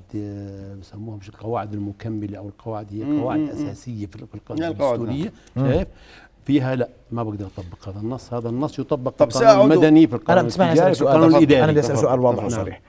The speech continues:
Speaker 3: المجلس اليوم، آه، مية وخمسين عضو، صح؟
Speaker 2: لا، مية، الآن هلا؟
Speaker 3: هلا مية، هلا مية وتمانية وأربعين صار.
Speaker 2: مية وسبعة وأربعين سيدي.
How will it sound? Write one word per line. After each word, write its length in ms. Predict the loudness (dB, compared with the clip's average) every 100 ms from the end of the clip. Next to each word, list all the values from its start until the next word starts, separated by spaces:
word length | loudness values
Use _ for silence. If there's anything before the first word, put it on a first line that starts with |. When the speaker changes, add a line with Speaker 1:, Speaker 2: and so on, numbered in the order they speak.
| _ -4
Speaker 3:
المجلس 360 | -2 0 -2
اليوم، 420 | 0 2 2 0 -6
آه، 460 | -6 -8 -6 -6
مية 180 | -4 -4
وخمسين 340 | -2 -6 -6
عضو، 200 | -6 -8 -12 _ _ _ _ _ _ _ _
صح؟ 240 | -10 -10 -10
Speaker 2:
لا، 160 | -12 -8
مية، 280 | -4 -2 -4
الآن 360 | -2 2 4 4
هلا؟ 320 | 2 2 0 0
Speaker 3:
هلا 120 | 2
مية، 280 | 2 2 2
هلا 120 | 2
مية 100 | 2
وتمانية 300 | 2 2 2
وأربعين 300 | 0 -2 0
صار. 60 | 2
Speaker 2:
مية 40 |
وسبعة 320 | 2 0 -2 -4
وأربعين 320 | -6 -14 -18
سيدي. 280 | -20 -20 -20